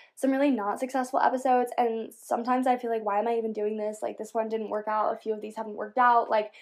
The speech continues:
clearly they might just like these, not these," and, like, I feel like the stuff I'm saying maybe not be,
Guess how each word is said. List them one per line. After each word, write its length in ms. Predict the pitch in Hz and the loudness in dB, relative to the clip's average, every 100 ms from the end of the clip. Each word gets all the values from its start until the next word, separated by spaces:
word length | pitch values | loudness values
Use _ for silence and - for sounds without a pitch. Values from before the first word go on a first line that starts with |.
| - _ - | -20 _ -4
clearly 440 | 247 240 247 240 | 4 6 8 6
they 140 | 226 | 6
might 240 | 220 214 208 | 2 0 0
just 220 | 233 - | -6 2
like 240 | 214 208 | 2 2
these, 340 | 226 311 320 285 | -2 -2 0 -2
not 220 | 220 220 | -2 -2
these," 360 | 277 277 262 240 | -2 0 0 -2
and, 100 | 214 | -4
like, 140 | 208 | -2
I 120 | 220 | -4
feel 180 | 220 233 | 0 0
like 240 | 226 220 _ _ _ _ _ | 0 -4 _ _ _ _ _
the 80 | 254 | -2
stuff 180 | 247 240 | 0 2
I'm 140 | 247 | 0
saying 320 | 240 247 247 240 | 2 2 2 2
maybe 220 | 233 226 | 2 2
not 240 | 220 208 | 2 0
be, 180 | 226 247 | -6 -14